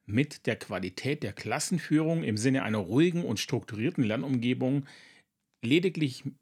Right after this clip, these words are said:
mittelzufrieden und etwa fünfundzwanzig Prozent sind gar nicht so richtig damit zufrieden. Kognitive Aktivierung und konstruktive Unterstützung werden als,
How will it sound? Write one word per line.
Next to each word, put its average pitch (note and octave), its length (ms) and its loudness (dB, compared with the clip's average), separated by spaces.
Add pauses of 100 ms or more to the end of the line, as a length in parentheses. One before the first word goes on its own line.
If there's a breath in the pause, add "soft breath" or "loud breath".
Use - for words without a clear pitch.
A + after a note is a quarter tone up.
(220)
mittelzufrieden A#2+ 1040 -2 (280 soft breath)
und F3+ 300 2 (220)
etwa B2+ 260 -2
fünfundzwanzig D#3 880 0
Prozent B2+ 560 0 (140)
sind B2 500 -2
gar F2 180 -4
nicht C3 200 -2
so G#2 100 -6
richtig G2+ 240 -8
damit F2 260 -8
zufrieden. - 520 -10 (440)
Kognitive D#3+ 720 0
Aktivierung F3+ 680 0
und B2 160 -2
konstruktive B2 680 -4
Unterstützung C3 580 -2
werden A#2+ 380 -2 (240 loud breath)
als, G#2+ 440 -4